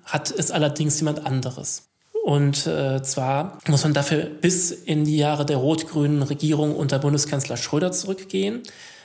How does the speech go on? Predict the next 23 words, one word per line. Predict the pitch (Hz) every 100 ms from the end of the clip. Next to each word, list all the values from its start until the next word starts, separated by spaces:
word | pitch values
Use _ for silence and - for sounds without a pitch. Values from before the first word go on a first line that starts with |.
| - -
Damals | 123 139 151 - -
hat, | 139 -
äh, | - 139 127 127 123 - - -
der | 127 117 -
Umweltminister | 143 135 135 135 - 131
Pr-, | - - -
Trittin | - 151 151 180 190 220 220 -
eine | - 139 143
Personalie | 143 139 143 127 127 127 143 185 - - - -
reingeholt, | 147 170 190 175 190 220 - -
nämlich, | 151 135 147 143 139 - 160
ähm, | 139 127 120 123
den | 131
Staatssekretär | 131 - 127 - 135 135 - 135 131 - - -
Rainer | 113 127 123
Barke. | 123 110 117 120 123 -
Rainer | 156 208
Barke | 175 170 175 156
war | 135
vorher | - 151 139 135 - - -
bei | - 127 127 143
Joschka | 131 131 -
Fischer | - 185 - 123 254